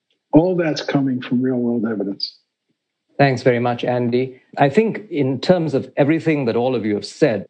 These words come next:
Speaker 2: many, many things have happened in the last nine to ten months, and the term unprecedented keeps being repeated all the time. I mean, at the beginning of the pandemic, people were saying it would take twelve to eighteen months before a vaccine would appear, and already, even before the end of this year, we already begin to see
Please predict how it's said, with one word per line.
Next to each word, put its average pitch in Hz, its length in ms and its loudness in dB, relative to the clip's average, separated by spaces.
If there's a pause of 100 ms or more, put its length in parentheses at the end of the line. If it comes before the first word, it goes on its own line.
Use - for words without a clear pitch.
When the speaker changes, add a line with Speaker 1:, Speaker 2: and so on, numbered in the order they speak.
(260)
Speaker 2:
many, 156 400 0
many 135 480 -2
things 127 320 -2
have 117 80 -2
happened 131 460 0
in 110 100 -2
the 110 80 0
last 113 320 -2
nine 113 160 0
to 113 80 -2
ten 110 280 -2
months, 107 340 -2
and 120 360 0
the 120 80 0
term 170 380 2
unprecedented 135 920 0
keeps 165 260 0
being 131 200 2
repeated 117 360 0
all 110 240 0
the 104 60 -4
time. 113 360 -2 (320)
I 127 80 4
mean, 151 120 2
at 139 80 -2
the 139 60 0
beginning 160 400 0
of - 60 -4
the 120 80 -2
pandemic, 123 540 -2
people 117 180 0
were 113 80 0
saying 113 200 0
it - 20 -4
would 101 100 -4
take 113 180 0
twelve 147 280 2
to 135 140 -2
eighteen 123 360 0
months 120 360 -2
before 117 440 0 (320)
a 117 100 2
vaccine 127 420 2
would 110 120 0
appear, 107 560 0
and 117 120 0
already, 135 520 0
even 131 200 0
before 123 260 0
the 123 140 0
end 131 140 -2
of 104 100 -2
this 147 260 0
year, 110 240 0
we 110 120 0
already 123 280 0
begin 117 300 0
to 110 80 -8
see 120 360 0